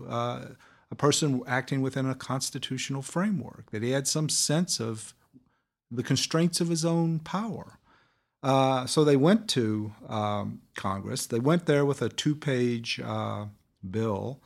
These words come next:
uh, that essentially they wanted money to give to stabilize the banks and to buy troubled assets. And, uh, it had a,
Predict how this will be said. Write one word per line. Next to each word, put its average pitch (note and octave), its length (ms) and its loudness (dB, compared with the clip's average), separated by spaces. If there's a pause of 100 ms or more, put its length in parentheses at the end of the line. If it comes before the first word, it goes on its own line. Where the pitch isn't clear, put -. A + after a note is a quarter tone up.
(480)
uh, A2+ 300 -2
that A#2 260 -6
essentially B2 520 2
they A#2 100 0
wanted A2+ 320 -2
money A2+ 540 0 (180)
to - 140 -6
give A2 480 -2
to A2 80 -6
stabilize G2+ 680 -4
the G#2 100 -8
banks G2+ 420 -8
and G#2+ 400 -8 (180)
to - 80 -6
buy G2 300 -2
troubled G#2 500 -8
assets. G2+ 600 -8 (720)
And, D3 420 6
uh, D3 240 6
it E3 120 4
had G3 160 8
a, E3+ 80 4